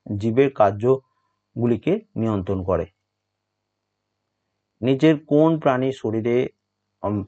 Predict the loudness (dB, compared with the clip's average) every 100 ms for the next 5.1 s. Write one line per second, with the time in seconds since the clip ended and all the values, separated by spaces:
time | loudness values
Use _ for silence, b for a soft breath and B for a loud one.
0 | -8 -8 -6 -2 2 4 2 0 0 2
1 | 2 -2 -2 -2 -2 -4 0 0 2 0
2 | -4 -8 b b _ 2 2 0 -2 -2
3 | 0 0 0 -2 0 2 2 -2 -2 -2
4 | -2 -4 -4 -2 -2 -2 -2 -2 -4 -4
5 | -6